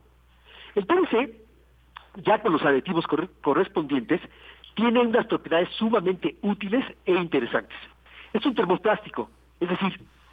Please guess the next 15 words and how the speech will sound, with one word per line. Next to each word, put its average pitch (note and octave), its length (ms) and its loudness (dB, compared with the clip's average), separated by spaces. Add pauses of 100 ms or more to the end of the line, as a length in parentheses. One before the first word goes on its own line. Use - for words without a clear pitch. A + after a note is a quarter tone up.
(160)
es - 140 -2
un A#3+ 80 0
material G#3 520 2 (360)
que C#3+ 140 0
a D3 80 4
una B3 200 2
cierta A3 280 0
temperatura F3 800 -2
se C#3+ 80 -4
vuelve D#3+ 220 0
moldeable F3 580 0 (120)
y B3 160 -4
que A#3 180 0
se G#3+ 140 -2
solidifica E3+ 720 -2